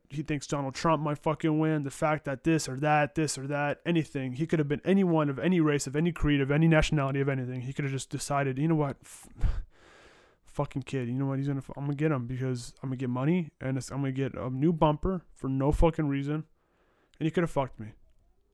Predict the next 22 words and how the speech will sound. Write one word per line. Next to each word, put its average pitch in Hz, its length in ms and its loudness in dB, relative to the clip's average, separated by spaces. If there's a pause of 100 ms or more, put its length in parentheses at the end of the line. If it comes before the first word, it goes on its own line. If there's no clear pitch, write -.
(180)
you 131 80 -4
know? 131 240 -4 (640)
But 127 340 -4 (1200)
there 143 140 0
are 147 100 2
still 151 300 0
good 147 160 2
people 131 260 2
left 120 260 -4
in 123 60 -6
this 120 180 -6
world. 113 260 -8 (380)
And 131 200 -4
that 143 200 4
was 135 200 0
just 135 300 -4
a 131 60 -6
reminder 131 540 -4
of, 120 200 -12 (200)
that 131 300 -6
there 135 180 -2
are, 120 300 -4